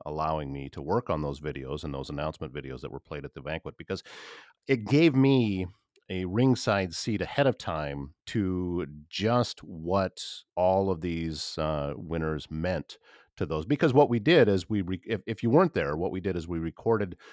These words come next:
uh, some of the people that nominated, uh, those. So we got to hear a little bit of the backstory as to why. And to be honest, before we started recording, I was learning even more. So,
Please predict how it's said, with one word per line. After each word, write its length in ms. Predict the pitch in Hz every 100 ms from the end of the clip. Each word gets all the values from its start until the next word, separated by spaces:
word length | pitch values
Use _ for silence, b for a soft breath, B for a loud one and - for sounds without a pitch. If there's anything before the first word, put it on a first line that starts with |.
| B B -
uh, 320 | 80 80 80 -
some 180 | - 120
of 60 |
the 80 | 98
people 300 | - 104 85
that 120 | 85
nominated, 540 | 87 95 87 71 - - _ _ _ -
uh, 320 | 71 64 64
those. 280 | 67 67 65
So 520 | - 87 80 82 82 87 - -
we 340 | 92 90 98
got 280 | 92 107 113
to 60 | 104
hear 320 | - 107 98
a 60 |
little 180 | 92 107
bit 120 | 98
of 60 | 90
the 60 | 80
backstory 640 | 80 82 - 71 65 62
as 80 | 65
to 120 | 78
why. 640 | 71 76 85 73 64 64 _ b b b _
And 600 | 95 92 85 80 90 92
to 80 | -
be 140 | 92 92
honest, 520 | 131 127 98 - - - _ - - 120
before 300 | 101 - 131
we 100 | 120
started 300 | - 113 95
recording, 480 | 90 - 123 113 87
I 60 |
was 160 | 95 87
learning 260 | 95 87 78
even 220 | 71 69
more. 400 | 71 65 52 - _ B B B B
So, 880 | - - 92 80 78 78 76 73 73